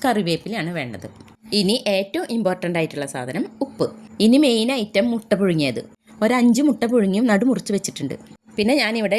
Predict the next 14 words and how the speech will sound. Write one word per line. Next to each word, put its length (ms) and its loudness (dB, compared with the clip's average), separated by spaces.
വെളിച്ചെണ്ണയാണ് 560 -2
യൂസ് 240 0
ചെയ്തിരിക്കുന്നത്. 520 -2
ഇനി 180 8
നമുക്ക് 280 2
ഉണ്ടാക്കാൻ 360 0
നോക്കാം 300 -8
ട്ടാ. 100 0
ആദ്യം 300 2
കുറച്ച് 280 0
ഐറ്റംസ് 400 -4
ഡ്രൈ 160 2
റോസ്റ്റ് 260 -2
ചെയ്തെടുക്കാം. 420 -2